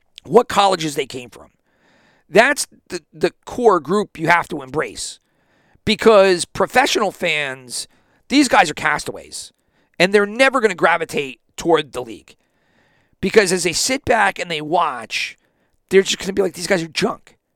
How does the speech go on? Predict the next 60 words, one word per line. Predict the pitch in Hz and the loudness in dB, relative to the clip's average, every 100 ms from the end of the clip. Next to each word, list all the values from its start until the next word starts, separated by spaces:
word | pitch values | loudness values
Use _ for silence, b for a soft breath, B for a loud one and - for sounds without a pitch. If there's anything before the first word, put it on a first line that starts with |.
| _ _ _ _ _ - | _ _ _ _ _ 4
But | 285 240 | 4 4
if | 220 | -2
you | 220 | -2
could | 220 | -2
tap | - - 254 | 0 0 0
into | 262 247 | 0 0
a | |
little | 202 190 247 247 | 0 2 0 2
bit | 240 | 2
of | 226 | 2
the | 185 | 0
college, | - 185 175 156 147 127 127 | 2 4 4 0 -6 -12 -12
"Oh, | - - 508 | -6 -6 -4
shit, | - 508 - - | -4 -2 -4 -2
you | 226 | -2
know | - | -2
what? | - - 240 | 0 0 0
I | 233 | -2
remember | 247 269 214 | -2 -2 -2
him. | 170 214 214 | -2 -4 -6
He | 156 | -4
went | - | -4
to | - | -2
my | 170 | -2
school." | 175 - 240 202 92 _ _ _ _ _ _ _ _ _ _ | -4 -4 0 -2 -2 _ _ _ _ _ _ _ _ _ _
You | - | 0
know, | 180 208 | 2 2
or, | 269 349 285 - | 2 4 4 4
"Oh, | - 330 | 2 2
yeah, | 302 302 | 2 0
he | 277 | 0
was | 359 - | -4 -2
really | - 320 | -2 -2
good. | - 302 294 | 0 2 2
I | 202 | 0
do | 277 311 | -4 -4
remember | 254 214 190 156 | -2 -4 -4 -4
him. | 151 143 | -6 -6
Maybe, | 196 311 - - | -8 -8 -6 -4
you | |
know, | 208 196 - - b b b b | -4 -4 -8 -20 b b b b
he | - | -4
didn't | 285 277 | -2 -2
make | 269 254 | -4 -4
it | |
in | 262 | -8
the | 233 | 0
pros, | 247 269 | 4 4
but | 175 185 - 113 | 2 -2 -2 -10
let's | 107 175 - | 0 0 0
see | 277 | -4
if | 247 | -4
he | 240 | -2
could, | 226 233 185 | -2 -2 -6
you | 220 | -4
know, | 214 | -2
turn | 196 208 | 0 -2
it | 226 | 0
around | 220 214 | -2 -2
here." | 202 220 - | -4 -8 -10